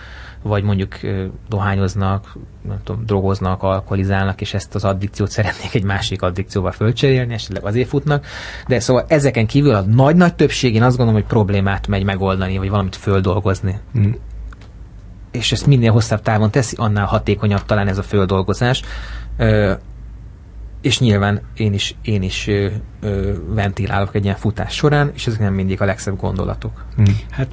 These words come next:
Speaker 3: meg szerintem ez körülbelül úgy lehet, mondom én a saját futó tapasztalatomból, hogy, ö, hogy minél többet futsz, annál összetettebb lesz ez az egész. Tehát lehet mondjuk, ö, ö, egy öt kilométer az adott esetben szólhat csak az örömről, mondjuk ha már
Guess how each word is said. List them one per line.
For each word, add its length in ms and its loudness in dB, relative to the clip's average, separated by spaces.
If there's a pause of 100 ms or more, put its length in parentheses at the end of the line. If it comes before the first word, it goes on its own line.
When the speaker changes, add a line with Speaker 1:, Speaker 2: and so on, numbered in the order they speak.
Speaker 3:
meg 320 0
szerintem 400 2
ez 300 -2
körülbelül 320 4
úgy 100 6
lehet, 480 2 (180)
mondom 400 0
én 100 0
a 60 -2
saját 360 0
futó 260 -2
tapasztalatomból, 1000 0
hogy, 260 0
ö, 260 0 (460)
hogy 100 4
minél 340 6
többet 360 2
futsz, 280 -2
annál 300 0
összetettebb 640 -4
lesz 220 -2
ez 100 -4
az 120 -4
egész. 500 -4 (360)
Tehát 220 0
lehet 300 4
mondjuk, 360 4
ö, 320 4 (120)
ö, 300 0 (800)
egy 340 -2 (320)
öt 160 4
kilométer 720 4
az 240 0
adott 260 2
esetben 400 2
szólhat 400 2
csak 220 0
az 100 2
örömről, 680 2
mondjuk 280 2
ha 140 2
már 320 2